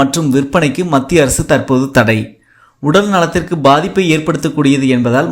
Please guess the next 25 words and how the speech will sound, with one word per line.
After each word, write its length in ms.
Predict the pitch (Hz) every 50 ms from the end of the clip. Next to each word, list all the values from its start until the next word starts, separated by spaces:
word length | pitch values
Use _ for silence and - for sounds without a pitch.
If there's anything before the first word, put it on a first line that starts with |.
| 131
மத்திய 280 | 127 127 - 175 165 139
அரசு 180 | 127 117 - 170 156
நடவடிக்கை 420 | 131 127 127 135 127 127 113 156 143 123
எடுத்துள்ளது. 420 | 120 104 120 113 113 104 117 113 101 - - - - _ _ _ _ _ _ _ _ _ _ _ _ _ _ _ _ -
திண்டிவனம் 520 | 170 185 208 233 220 196 180 175 190 190 151
வண்டிமேடு 460 | 135 143 160 196 202 196 196 190 180 180 -
சார் 220 | 143 139 160 165 185
பதிவாளர் 400 | 175 175 175 170 170 170 156 147
அலுவலகத்தில் 580 | 139 143 147 135 127 123 117 120 147 147 170 123 120 147
மூணு 160 | 160 185 196 180
லட்சம் 260 | 180 175 180 170 147 135
ரூபாய் 300 | 139 139 143 156 160 156 -
பணம், 260 | 123 123 123 131 151 - - - _ _ - 151 139
நாலு 240 | 131 143 165 185 180 -
சவரம் 340 | 180 160 165 165 175 180 180 -
தங்கம் 360 | 151 135 139 139 139 147 156 - -
பறிமுதல். 420 | 131 127 123 127 120 127 113 104 - - - _ _ _ _ _ -
திருப்பூரில் 520 | - 175 196 214 196 220 208 180 180 196 185 165 156
மூன்று 220 | 175 190 190 185 185
லட்சம் 300 | 180 170 180 - 175 160 147
ரூபாய் 300 | 143 139 139 147 160 165 147
லஞ்சம் 320 | 127 131 139 170 170 156 156
வாங்கிய 280 | 143 135 131 123 139 147 147 135
மாநகராட்சி 540 | 127 135 135 165 165 156 156 156 151 151 170 156 143
இளநிலை 340 | 143 143 151 156 156 156